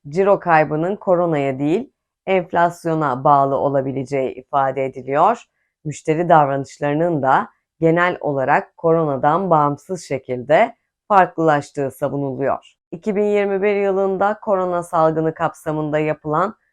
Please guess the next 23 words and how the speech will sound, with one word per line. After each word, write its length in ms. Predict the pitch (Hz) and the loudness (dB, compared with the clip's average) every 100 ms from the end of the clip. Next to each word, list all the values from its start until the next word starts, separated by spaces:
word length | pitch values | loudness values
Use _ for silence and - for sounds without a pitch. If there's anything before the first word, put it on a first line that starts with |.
| _ - | _ -4
hızlı 460 | 185 165 160 208 | -2 -2 -2 2
ve 160 | 196 208 | 2 2
sorgusuz 720 | 208 190 175 156 160 196 175 | 0 0 0 0 -8 -8 -2
yardımların 880 | 156 139 139 139 131 131 160 247 - _ _ - | 2 2 0 -4 -4 -2 -2 -2 -8 _ _ -4
an 220 | 190 208 - | -2 -2 -2
itibariyle 960 | 160 151 147 151 143 143 147 131 151 | -4 -4 -2 2 2 2 -2 -2 -2
kendilerine 640 | 190 151 143 143 139 165 185 | 0 -2 -2 -2 -2 0 -2
göre 440 | 160 139 147 202 _ _ _ | 0 0 0 -2 _ _ _
haksız 560 | - 147 - 220 208 160 | -8 -8 -6 -4 -2 0
yere 280 | 147 135 | 0 0
sorguya 580 | 135 175 175 139 135 131 | -2 2 2 2 -2 -4
çekilip 560 | - 175 156 135 202 - _ _ - | -4 -6 -4 -2 -2 -4 _ _ -4
iadesinin 760 | 156 143 139 143 - 151 185 | 0 2 2 -2 -4 -2 -2
talep 380 | 202 156 139 131 | -2 -2 0 0
edilmesine 640 | 139 139 139 135 131 - 185 | -2 -2 -2 -2 -6 -2 0
anlam 460 | 185 170 175 175 | 2 0 0 0
veremeyen 520 | 175 175 170 143 135 120 | 2 2 2 0 -4 -12
şirket 500 | - 165 180 170 - | -10 -6 -2 -2 2
sahipleri 580 | 165 151 151 165 151 | 2 2 2 -2 0
ise 400 | 135 - 165 220 - _ _ _ - | -4 -2 4 4 2 _ _ _ -4
durumdan 680 | 185 165 147 131 135 151 180 | 0 0 0 0 0 -2 -2
oldukça 720 | 160 156 139 147 _ 135 135 | 0 0 -2 -8 _ -4 -2
şikayetçi. 840 | 170 151 151 139 135 135 - 143 - | -4 -6 -2 2 2 0 -4 -4 -4